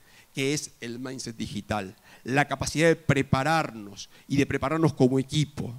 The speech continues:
Aquí se trabaja, y Fernando lo decía sobre el cierre de su exposición, es necesario el trabajo en equipo para poder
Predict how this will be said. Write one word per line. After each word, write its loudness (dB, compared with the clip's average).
Aquí -8
se 2
trabaja, 4
y -4
Fernando -2
lo 2
decía 0
sobre -2
el -4
cierre -2
de -6
su -10
exposición, -2
es -2
necesario -4
el -6
trabajo 4
en 0
equipo 4
para -4
poder 6